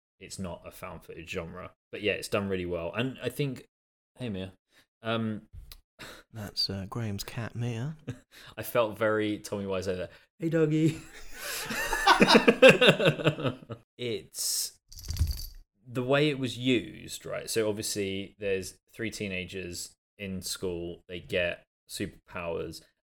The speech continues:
Speaker 1: and they're filming it. And I think that's exactly what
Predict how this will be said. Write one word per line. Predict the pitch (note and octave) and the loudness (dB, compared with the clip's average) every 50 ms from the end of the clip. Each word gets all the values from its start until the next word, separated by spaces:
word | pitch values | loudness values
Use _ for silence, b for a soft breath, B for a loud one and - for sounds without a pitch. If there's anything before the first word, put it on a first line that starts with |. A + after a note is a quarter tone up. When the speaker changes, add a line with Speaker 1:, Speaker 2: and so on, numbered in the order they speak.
| _ _ | _ _
Speaker 1:
and | - F#2 F2+ F2 F2 E2+ E2 - - - - - - - | -12 -10 -10 -10 -10 -12 -12 -14 -16 -18 -20 -16 -10 -6
they're | F#2+ F2+ F2 F2 E2 - - _ _ _ _ _ _ - | -2 0 0 0 -2 -4 -8 _ _ _ _ _ _ -4
filming | B2 A#2+ A2+ F#2+ E2+ E2+ - | 0 0 0 0 -2 -8 -10
it. | - G1+ - - _ _ - | -12 -12 -14 -14 _ _ -18
And | G2 F#2 F#2 | -14 -12 -10
I | F#2 | -10
think | - - G#2+ G2+ - - - | -8 -6 -6 -6 -6 -6 -4
that's | G#2 G2+ - - - | -4 -6 -4 -6 -10
exactly | G2 F#2+ F#2 F#2+ G#2+ - - - - G#2 F#2 | -10 -8 -4 -4 -4 -4 -6 -10 -10 -8 -4
what | F2+ G2 F#2+ F#2 - - | -2 0 0 0 -2 -6